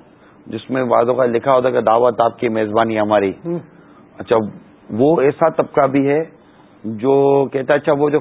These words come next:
Speaker 1: فلاں جو ہماری، کیونکہ ایک ہفتے پہلے اس کے دوسرے رشتے دار کی شادی
Speaker 2: جی،
Speaker 1: ہوئی ہوتی،
Speaker 2: جی۔
Speaker 1: اس نے کیا کیا تھا؟ بولے اس نے یہ کیا تھا، بولا ٹھیک ہے، اس سے اتنا پرسنٹیج زیادہ کر دینا
Speaker 2: زیادہ۔
Speaker 1: میرا۔ اچھا، وہ جو میچنگ کے پردے اور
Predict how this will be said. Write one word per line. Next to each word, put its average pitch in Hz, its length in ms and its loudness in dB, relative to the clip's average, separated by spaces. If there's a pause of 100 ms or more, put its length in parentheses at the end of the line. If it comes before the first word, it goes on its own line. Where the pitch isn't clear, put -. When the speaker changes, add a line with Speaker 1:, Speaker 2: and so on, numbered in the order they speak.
Speaker 1:
فلاں 143 240 2
جو 156 100 2
ہماری، 131 240 0
کیونکہ 143 180 0
ایک 143 80 0
ہفتے 147 280 0
پہلے 151 160 2
اس 151 120 0
کے 160 120 -2
دوسرے 143 300 -2
رشتے 151 220 -2
دار 139 160 0
کی 139 100 -8
شادی 131 200 0
Speaker 2:
جی، 127 80 -2
Speaker 1:
ہوئی 123 120 -2
ہوتی، 117 120 -4
Speaker 2:
جی۔ 127 60 -6
Speaker 1:
اس 127 180 -8
نے 196 120 -8
کیا 165 180 0
کیا 123 180 0
تھا؟ 104 200 -6 (320)
بولے 135 180 0
اس - 120 -6
نے 127 60 -6
یہ 117 180 -4
کیا 98 160 -4
تھا، 92 180 -6 (400)
بولا 131 120 0
ٹھیک 139 260 -2
ہے، 131 100 4 (100)
اس 131 140 -6
سے 160 80 2
اتنا 151 200 0
پرسنٹیج 131 480 -2
زیادہ 104 300 -2
کر 98 100 -6
دینا 95 140 -8
Speaker 2:
زیادہ۔ 151 140 -4
Speaker 1:
میرا۔ 92 220 -8 (680)
اچھا، 113 260 -2
وہ 135 240 2
جو 143 380 4
میچنگ 127 400 -4
کے 135 80 -2
پردے 131 640 2
اور 123 200 4